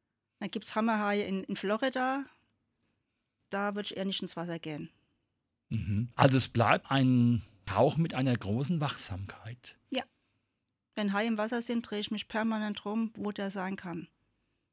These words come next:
Speaker 2: Mhm. Ist es auch so, dass da einer mal irgendwie vor die Nase geschwommen ist, ohne dass du es bemerkt hast und dann doch wieder erschrocken warst?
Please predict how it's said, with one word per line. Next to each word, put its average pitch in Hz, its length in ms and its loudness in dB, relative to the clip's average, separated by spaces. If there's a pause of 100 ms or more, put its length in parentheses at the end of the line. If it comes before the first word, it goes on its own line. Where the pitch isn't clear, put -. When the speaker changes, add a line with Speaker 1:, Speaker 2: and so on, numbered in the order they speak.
(100)
Speaker 2:
Mhm. 104 400 -2 (260)
Ist 151 140 4
es 165 100 0
auch 147 160 6
so, 160 160 6
dass 156 220 6
da 143 180 8
einer 147 240 4
mal 139 240 6
irgendwie 151 360 4
vor 139 260 4
die 127 100 8
Nase 117 320 8
geschwommen 139 360 4
ist, 123 140 -2
ohne 139 220 4
dass 139 180 4
du 131 60 4
es - 100 2
bemerkt 95 440 0
hast 151 200 -2
und 131 120 2
dann 110 340 6
doch - 260 4
wieder 135 160 4
erschrocken 123 520 2
warst? - 360 -2